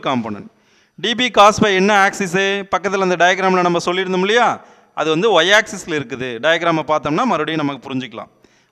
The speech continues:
அதே போல டி பி sin phi என்ன ஆக்சிஸ்? இசட் ஆக்சிஸ்ல இருக்கு, அது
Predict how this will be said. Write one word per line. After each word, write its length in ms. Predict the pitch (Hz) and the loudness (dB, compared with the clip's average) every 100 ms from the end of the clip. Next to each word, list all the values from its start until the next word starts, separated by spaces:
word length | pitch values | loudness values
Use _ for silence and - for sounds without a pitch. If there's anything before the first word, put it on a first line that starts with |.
| 151 | -6
அதே 100 | 196 | -2
போல 120 | 196 185 175 | -2 -2 -2
டி 60 | 220 | -2
பி 60 | 226 214 | -2 0
sin 220 | 180 208 208 | 2 2 2
phi 100 | 208 190 | 2 0
என்ன 100 | 190 190 | 0 0
ஆக்சிஸ்? 320 | - 175 190 185 190 156 | -4 -8 -6 -4 -6 -6
இசட் 280 | 160 247 233 190 | 0 2 2 0
ஆக்சிஸ்ல 340 | - 156 - 127 | -2 -12 -12 -16
இருக்கு, 240 | 107 123 107 _ _ - | -14 -16 -16 _ _ -10
அது 100 | 180 | -6